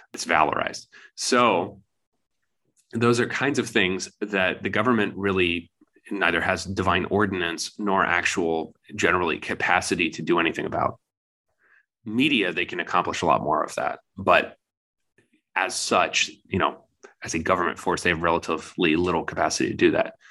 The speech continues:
Their attempts to enforce these things throughout Prohibition and part of the origin of what's now the Bureau of Alcohol, Tobacco, and Firearms originates in the Prohibition, in the, in the Bureau of Prohibition, which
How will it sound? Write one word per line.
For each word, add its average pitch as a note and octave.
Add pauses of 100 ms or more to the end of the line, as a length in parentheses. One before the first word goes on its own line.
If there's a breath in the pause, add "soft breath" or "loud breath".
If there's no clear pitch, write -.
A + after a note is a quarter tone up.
(480 loud breath)
Their A2
attempts C#3
to F#2+
enforce G#2+
these -
things D2+ (540 loud breath)
throughout G2
Prohibition E2+
and D2+ (280)
part G2+
of F2+
the D#2+ (140)
origin F#2+
of D2
what's G2
now F2
the D#2+ (380)
Bureau F2
of E2
Alcohol, D#2+
Tobacco, D#2
and -
Firearms E2 (1120 loud breath)
originates F#2
in F2+
the E2+
Prohibition, -
in F2+
the, E2
in F2
the E2
Bureau E2
of -
Prohibition, D#2+
which -